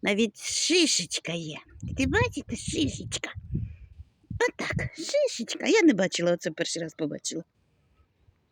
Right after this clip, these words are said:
<laughs> Приємна новина. Маленька, але приємна. Так, ну, і мій афганський бузок. Живий.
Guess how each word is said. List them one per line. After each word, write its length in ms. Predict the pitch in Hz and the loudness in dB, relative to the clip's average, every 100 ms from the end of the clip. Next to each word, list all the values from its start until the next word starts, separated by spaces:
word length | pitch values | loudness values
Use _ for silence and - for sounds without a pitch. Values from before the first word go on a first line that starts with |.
| _ | _
<laughs> 220 | 403 349 415 _ _ _ _ _ _ _ _ _ _ _ - | 2 4 2 _ _ _ _ _ _ _ _ _ _ _ 0
Приємна 540 | 330 214 180 190 208 | 2 4 2 2 2
новина. 540 | 196 196 208 190 214 - - - - - - - - - | 2 2 2 2 0 -2 -8 -6 -2 -4 -4 -12 -10 0
Маленька, 520 | 392 392 370 320 - | 4 6 6 4 0
але 160 | 202 226 | -4 -4
приємна. 580 | 180 160 147 208 190 180 - - - - - _ _ _ _ - - - - _ - - - _ _ _ - - _ _ - _ _ _ _ - - | -6 -8 -4 -2 -2 -2 -6 -4 -2 -2 -4 _ _ _ _ -4 -4 -6 -18 _ -20 -20 -20 _ _ _ -20 -20 _ _ -20 _ _ _ _ -20 -16
Так, 320 | - 156 147 - | -10 -10 -10 -2
ну, 180 | 277 339 - - _ _ - - - - - - - - | 2 2 -2 -20 _ _ -20 -12 0 2 4 6 8 8
і 40 | |
мій 220 | 220 247 233 | 6 6 6
афганський 580 | 165 190 196 - 175 | 4 2 2 0 2
бузок. 500 | 165 - 143 147 - - - - - - | 6 6 6 2 2 4 4 4 2 0
Живий. 500 | 175 185 147 135 | -2 0 0 -2